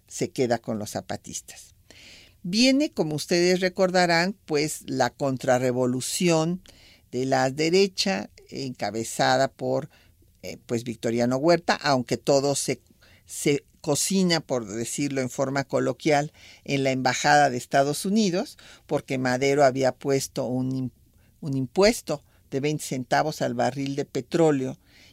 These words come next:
y s-, es-, se tenía que registrar cada barril de petróleo que se sacara del subsuelo, y el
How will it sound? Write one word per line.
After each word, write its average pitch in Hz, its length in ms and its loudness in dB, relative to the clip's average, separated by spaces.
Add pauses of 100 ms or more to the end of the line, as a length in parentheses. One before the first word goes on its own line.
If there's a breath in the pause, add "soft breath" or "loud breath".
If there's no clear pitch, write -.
y 156 300 -6 (140)
s-, - 160 -14 (120)
es-, 143 220 -2 (220)
se - 160 -2
tenía 127 280 -2
que 139 160 -6
registrar 139 640 -2 (260)
cada 127 220 2
barril 127 400 -4
de 127 80 -6
petróleo 127 580 -4
que 120 320 -6
se - 240 -10
sacara 131 500 2
del 135 160 -2
subsuelo, 208 680 0 (560 loud breath)
y 202 400 -6
el 180 320 -2